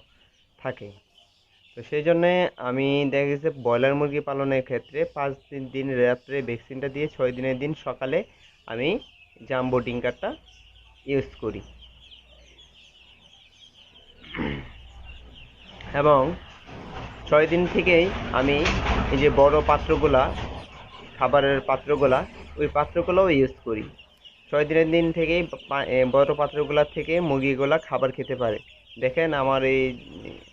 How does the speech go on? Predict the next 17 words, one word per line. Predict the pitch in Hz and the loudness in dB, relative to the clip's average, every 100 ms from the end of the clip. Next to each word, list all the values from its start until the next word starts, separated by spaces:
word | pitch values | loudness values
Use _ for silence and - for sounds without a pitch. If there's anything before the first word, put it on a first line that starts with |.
| _ _ | _ _
যে | 131 135 131 117 - | -4 0 0 -2 -4
মুরগিগুলা, | 131 127 127 123 123 139 208 - - - - | -2 0 2 2 2 2 -2 -12 -20 -20 -16
এই | 120 123 | -10 -6
ছয় | 143 143 | -2 0
দিনের | 135 143 147 143 143 | 0 0 0 0 -4
দিনও | 143 143 156 165 127 127 117 - | -4 0 2 0 -2 -8 -12 -10
পাত্র | 139 - 135 | -10 -8 -10
থেকে | 135 131 151 160 | -8 -4 -2 -4
পানি, | 135 131 135 82 | -6 -8 -8 -4
এ, | 123 117 113 | -2 -2 -4
পানি | 131 131 135 | -6 -6 0
এবং | 131 123 123 | 0 0 0
আদার | 120 117 151 - - - - | 0 0 -2 -4 -20 -20 -10
খাচ্ছে। | 123 - 123 - - - - - - - - - - - - - | -10 -8 -10 -10 -14 -20 -20 -20 -20 -20 -20 -20 -20 -20 -20 -14
তো | 110 110 107 - - - - - - - - - - - _ - - | -8 -6 -6 -8 -16 -20 -20 -18 -20 -20 -20 -20 -20 -20 _ -20 -16
আপনারা | 120 143 160 160 | -14 -2 2 4
যারা, | 160 156 156 | 6 6 4